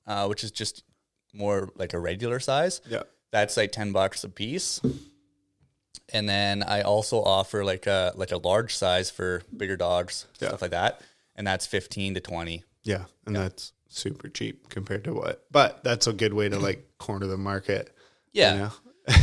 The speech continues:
Speaker 1: Li-, little
Speaker 2: Maybe,
Speaker 1: bit of s-
Speaker 2: maybe we'll work on some, like, branding or something, come up with a name for it, give it its own website, but
Speaker 1: Yeah,
Speaker 2: we can
Speaker 1: no,
Speaker 2: talk
Speaker 1: that'd be
Speaker 2: more
Speaker 1: cool.
Speaker 2: about that after. But anyways, so we'll do a little intro here. This is the Westwoods Outdoors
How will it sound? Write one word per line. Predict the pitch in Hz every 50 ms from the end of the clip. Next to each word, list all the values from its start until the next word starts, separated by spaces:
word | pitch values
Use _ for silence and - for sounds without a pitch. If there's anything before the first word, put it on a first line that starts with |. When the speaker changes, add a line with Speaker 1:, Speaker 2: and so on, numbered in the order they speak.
| - 196 175 - 160 135 107 - - - 160
Speaker 1:
Li-, | 156 151
little | - 151 151 143
Speaker 2:
Maybe, | 143 147 170 165
Speaker 1:
bit | 156 -
of | - -
s- | - - -
Speaker 2:
maybe | 131 135 131
we'll | 151 156 147 143
work | 131 123 117 104 -
on | 123 117 113
some, | - 127 110
like, | 107 98 92
branding | - 104 101 98 101 101 101 101 98 95
or | 95 95
something, | - - - -
come | 95 - 107 101
up | 98
with | 104 104 101
a |
name | 95 95 95 95
for | 92 - 104 104
it, | 113 113
give | - 110 107
it | 107 - - -
its | 110 101 -
own | 104 98 98 98
website, | 95 95 98 98 - - - 104 101 -
but | - - - - - - _ _
Speaker 1:
Yeah, | - 98 104 101 -
Speaker 2:
we | 131 147
can | 131 120
Speaker 1:
no, | 104
Speaker 2:
talk | 98 98 98
Speaker 1:
that'd | 98
be | 101
Speaker 2:
more | 104 98 104
Speaker 1:
cool. | 98 98 92
Speaker 2:
about | 87 -
that | - - - - -
after. | - - - - - -
But | - 107
anyways, | 120 143 147 131 117 117 113 - - - - - -
so | - - 143 135 127 - -
we'll | - 135 143
do | 139 147 147
a | 143
little | 143 135 127
intro | 117 123 127 - - 131 123 123
here. | 131 123 120 120
This | 120 - -
is | 123 113 104 107
the | 120 113 110
Westwoods | 110 113 113 113 113 - - - 117 110 110 107 - - -
Outdoors | 117 113 113 - 113 113 110 110 104 95